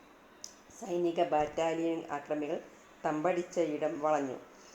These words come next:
കീഴടങ്ങാൻ കൂട്ടാക്കാത്തതിനെ തുടർന്ന് പീരങ്കി ഉപയോഗിച്ച് കെട്ടിടം തകർത്ത് കനത്ത വെടിവെപ്പിലൂടെ അഞ്ച് പേരെയും കൊന്നു. പോരാളികളുടെ പ്രത്യാക്രമണത്തിൽ ഒരു ബ്രിട്ടീഷ് സൈനികൻ കൊല്ലപ്പെടുകയും ചെയ്തു.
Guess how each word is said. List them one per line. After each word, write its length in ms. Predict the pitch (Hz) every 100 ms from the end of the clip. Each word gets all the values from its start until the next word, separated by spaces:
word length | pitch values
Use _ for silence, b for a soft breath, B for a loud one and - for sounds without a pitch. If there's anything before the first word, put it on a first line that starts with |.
| B B
കീഴടങ്ങാൻ 520 | - 175 185 185 185 180
കൂട്ടാക്കാത്തതിനെ 720 | 180 165 175 175 180 170 170
തുടർന്ന് 340 | 165 147 147 165 - -
പീരങ്കി 460 | 156 170 196 220
ഉപയോഗിച്ച് 580 | - 185 160 143 143 160 208 - -
കെട്ടിടം 460 | - 156 - 170 247
തകർത്ത് 540 | 233 165 - - - - - -
കനത്ത 340 | 143 147 - 214
വെടിവെപ്പിലൂടെ 840 | 175 147 165 185 - 151 143 147 -
അഞ്ച് 300 | 151 156 170
പേരെയും 540 | 269 175 151 143 139 135
കൊന്നു. 300 | 214 202 156 - - B B B B B
പോരാളികളുടെ 760 | - 185 233 226 220 185 175 170 175 - -
പ്രത്യാക്രമണത്തിൽ 880 | - 151 - 190 202 185 175 160 151 127 -
ഒരു 140 | 151 156
ബ്രിട്ടീഷ് 460 | 147 143 - 233
സൈനികൻ 420 | 247 190 160 156 - -
കൊല്ലപ്പെടുകയും 640 | 226 202 185 143 131 120 - - - -
ചെയ്തു. 260 | - 190 -